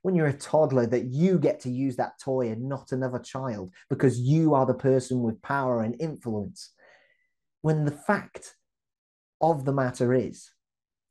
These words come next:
status is entirely based upon perception of value and the perception between the two individuals. And once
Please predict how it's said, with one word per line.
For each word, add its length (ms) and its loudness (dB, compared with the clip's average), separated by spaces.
status 800 2
is 140 -2
entirely 800 2
based 360 2
upon 500 0
perception 920 -6
of 260 -2
value 580 -2
and 160 2
the 60 2
perception 880 -4
between 640 0
the 100 0
two 300 0
individuals. 840 -4
And 280 0
once 500 2